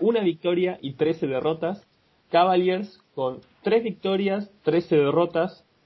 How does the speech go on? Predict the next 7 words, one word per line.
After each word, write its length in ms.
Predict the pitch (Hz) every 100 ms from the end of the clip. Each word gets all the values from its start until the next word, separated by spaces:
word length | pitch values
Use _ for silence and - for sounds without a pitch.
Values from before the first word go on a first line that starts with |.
| _ _ 120
Minnesota 600 | 147 143 151 208 202 165
Timberwolves 600 | 196 190 175 175 185 - _
con 320 | 131 123 120
tres 200 | - 220
victorias, 540 | 226 170 185 180 180 156
doce 280 | 170 175
derrotas, 580 | 165 156 175 175 175 190